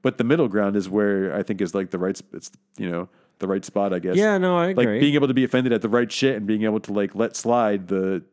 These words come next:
Speaker 1: the appropriate shit as well.
Speaker 2: I think you, you have the right to be offended by anything, and that's, like, that's fucking freedom of speech equals freedom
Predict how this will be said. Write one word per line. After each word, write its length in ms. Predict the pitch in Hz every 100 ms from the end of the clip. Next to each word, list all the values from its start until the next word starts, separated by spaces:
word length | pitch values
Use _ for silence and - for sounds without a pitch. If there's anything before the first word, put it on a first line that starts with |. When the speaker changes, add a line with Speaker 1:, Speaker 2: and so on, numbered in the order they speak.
| -
Speaker 1:
the 60 |
appropriate 540 | 98 - 92 92 90 -
shit 180 | 104 101
as 100 | 101
well. 220 | 127 90
Speaker 2:
I 80 | 208
think 280 | 208 220 185
you, 160 | 196 - -
you 180 | - 175
have 300 | 165 165 170
the 100 | 147
right 320 | 139 156 170
to 100 | -
be 140 | 151 151
offended 400 | 147 156 156 143
by 140 | 151
anything, 460 | 165 208 - 92 92
and 120 | 117
that's, 260 | 131 139 156
like, 320 | 147 127 - _ _ _ _ _ _
that's 560 | 120 117 117 - - - -
fucking 1040 | - 131 113 107 123 113 113 113 113 - _ _ _ _
freedom 300 | - 180 185
of 60 | 143
speech 300 | - 165 -
equals 360 | 147 143 131 117
freedom 500 | - 120 120 117